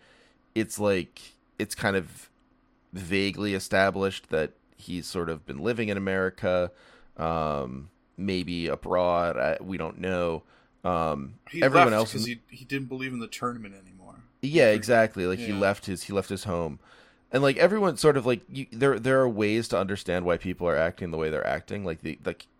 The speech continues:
Speaker 1: the actors themselves clearly have reasons for doing what they're doing. Uh, not always good ones, but <laughs> reasons. Uh,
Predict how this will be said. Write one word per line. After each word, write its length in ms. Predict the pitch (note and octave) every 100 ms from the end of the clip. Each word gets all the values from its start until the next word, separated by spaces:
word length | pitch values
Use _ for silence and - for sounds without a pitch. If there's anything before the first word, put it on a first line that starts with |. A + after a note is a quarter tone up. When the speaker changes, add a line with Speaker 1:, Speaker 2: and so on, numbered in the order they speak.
| -
Speaker 1:
the 160 | G2
actors 500 | - D2+ - F2+ D#2
themselves 520 | - D#2 - D2 C#2 -
clearly 320 | - D#2 D2+
have 180 | E2 D2+
reasons 460 | D2+ D#2 - C#2+
for 140 | - E2
doing 200 | D#2 D2
what 120 | D2+
they're 80 | D2
doing. 380 | D#2 D#2 C2+ - _
Uh, 300 | D#2 C#2 B1 - _ _ _
not 180 | - B2
always 220 | C#3 C#3
good 180 | - D#3
ones, 320 | F#2 D2 G#2+
but 160 | - F#2+ - -
<laughs> 240 | C#3 -
reasons. 540 | B2+ A#2+ G#2+ G2 E2+ - - - - _
Uh, 400 | - A#2 A2 G2+